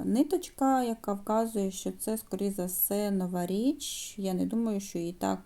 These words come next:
з такою ниточкою носили. Така цікава блуза, але ж залишилася вона в магазині. Ще така звичайна від Uniqlo,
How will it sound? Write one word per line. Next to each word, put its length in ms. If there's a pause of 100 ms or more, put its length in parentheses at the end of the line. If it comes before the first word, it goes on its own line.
з 140
такою 400
ниточкою 1120
носили. 760 (840)
Така 300
цікава 560
блуза, 680 (640)
але 380
ж 140
залишилася 880
вона 380
в 120
магазині. 760 (800)
Ще 960 (680)
така 840 (480)
звичайна 880
від 280
Uniqlo, 840